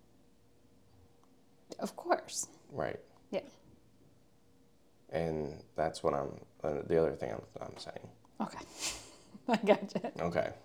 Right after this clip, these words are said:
Speaker 1: <laughs>
Speaker 2: So anyway, I'm sorry if I, this was not the fun conversation you wanted to have.
Speaker 1: <laughs> This is a weird one.
Speaker 2: A bird pooped on me.
Speaker 1: I know.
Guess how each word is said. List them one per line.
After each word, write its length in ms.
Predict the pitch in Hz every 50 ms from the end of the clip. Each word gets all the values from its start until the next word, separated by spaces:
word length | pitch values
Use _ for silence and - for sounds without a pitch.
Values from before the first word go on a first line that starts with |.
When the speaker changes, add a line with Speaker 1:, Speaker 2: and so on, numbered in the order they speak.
| - - -
Speaker 1:
<laughs> 160 | - 392 - 359 - - - - - - -
Speaker 2:
So 140 | - 107 107
anyway, 400 | 110 107 95 85 78 71 71 73 -
I'm 140 | 80 90
sorry 300 | 92 107 107 107 110 107
if 160 | 101 95 - 98
I, 240 | 80 76 76 71 - -
this 180 | - 87 - -
was 120 | - -
not 160 | 92 80 76 -
the 100 | 87 76
fun 460 | - - - - - 92 85 82 82
conversation 600 | - 87 82 80 82 - - 78 76 - - 76
you 80 | 78
wanted 260 | 82 76 69 69 69 -
to 60 | -
have. 300 | - - 71 76 - - - - -
Speaker 1:
<laughs> 160 | - 320 320 -
This 220 | 247 233 285 -
is 160 | 523 415 320
a 100 | 262 226
weird 460 | 202 190 190 202 220 311 392 359 277
one. 380 | 226 196 190 190 185 180 180 180
Speaker 2:
A 80 | 185 131
bird 320 | 123 139 147 165 185 170 -
pooped 220 | - 165 175 170
on 180 | 160 123 117 107
me. 240 | 92 80 69 80 - - - - -
Speaker 1:
I 100 | - 269 - 285 302 285 -
know. 580 | - 320 320 - - 208 - - - 220 -